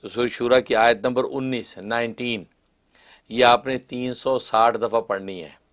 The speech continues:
तीन सौ साठ, थ्री हंड्रेड सिक्सटी टाइम पढ़नी है। अव्वल आखिर ग्यारह मरतबा दुरूद शरीफ,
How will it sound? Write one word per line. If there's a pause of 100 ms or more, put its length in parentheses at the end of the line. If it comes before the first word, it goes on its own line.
(680)
तीन
सौ
साठ,
थ्री
हंड्रेड
सिक्सटी
टाइम
पढ़नी
है।
अव्वल
आखिर
ग्यारह
मरतबा
दुरूद
शरीफ,